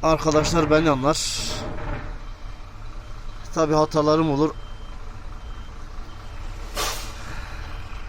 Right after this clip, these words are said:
Olduğu kadar,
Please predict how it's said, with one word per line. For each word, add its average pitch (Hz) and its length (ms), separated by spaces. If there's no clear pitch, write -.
Olduğu 175 380
kadar, 147 420